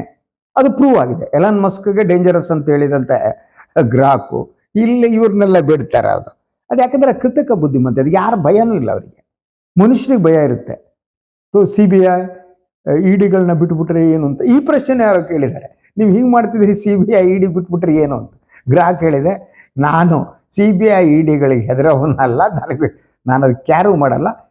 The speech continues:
ನಾನು ಸತ್ಯವನ್ನ ಹೇಳ್ತಾ ಹೋಗ್ತೀನಿ, ನಾನು ಸತ್ಯವನ್ನ, ಸತ್ಯವನ್ನ ಹೇಳುವಾಗ ಸಾಕ್ಷ್ಯಾಧಾರಗಳನ್ನ ಇಟ್ಕೊತೀನಿ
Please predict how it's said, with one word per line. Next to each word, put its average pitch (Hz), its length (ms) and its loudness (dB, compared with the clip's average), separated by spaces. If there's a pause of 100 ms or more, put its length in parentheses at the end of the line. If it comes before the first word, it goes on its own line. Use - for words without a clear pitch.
(180)
ನಾನು 208 260 -2
ಸತ್ಯವನ್ನ 269 720 0
ಹೇಳ್ತಾ 160 280 0
ಹೋಗ್ತೀನಿ, - 840 -8
ನಾನು 180 200 -2
ಸತ್ಯವನ್ನ, 202 560 -2 (120)
ಸತ್ಯವನ್ನ 185 460 0
ಹೇಳುವಾಗ 165 500 2
ಸಾಕ್ಷ್ಯಾಧಾರಗಳನ್ನ 156 1000 0
ಇಟ್ಕೊತೀನಿ 110 440 -10